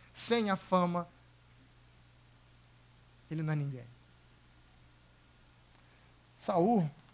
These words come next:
eu sou um cão morto, eu sou uma pulga."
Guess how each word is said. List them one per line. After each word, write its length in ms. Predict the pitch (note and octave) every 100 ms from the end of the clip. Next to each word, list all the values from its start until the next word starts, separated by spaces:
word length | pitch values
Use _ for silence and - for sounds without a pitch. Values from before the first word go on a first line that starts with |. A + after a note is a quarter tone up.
| - -
eu 80 |
sou 200 | F#3+ A3+
um 80 | A3
cão 200 | - G#3+
morto, 520 | A3+ D3+ D3+ G3 -
eu 20 | D#3+
sou 220 | - G3
uma 200 | G3 G3+
pulga." 600 | - F3+ G#3 E3+ C3